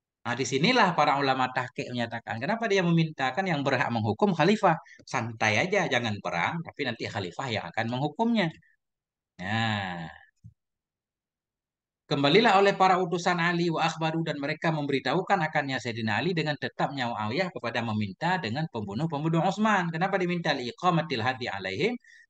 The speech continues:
untuk menegakkan had, had syar'i di atas mereka,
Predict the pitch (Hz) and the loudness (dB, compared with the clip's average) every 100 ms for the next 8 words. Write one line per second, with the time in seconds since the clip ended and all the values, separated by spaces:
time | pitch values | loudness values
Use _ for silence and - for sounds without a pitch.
0 | _ - 151 120 110 254 - - _ _ | _ 0 2 2 2 2 2 -8 _ _
1 | _ _ _ 131 135 127 160 165 - 151 | _ _ _ 0 2 2 2 0 0 2
2 | 131 180 170 - _ - 147 - 143 117 | 2 2 0 -2 _ -4 -4 -2 -2 -2
3 | 120 208 180 151 127 110 110 98 101 85 | -2 -2 -4 -6 -4 -4 -4 -6 -6 -10
4 | - 156 175 | -2 -2 -2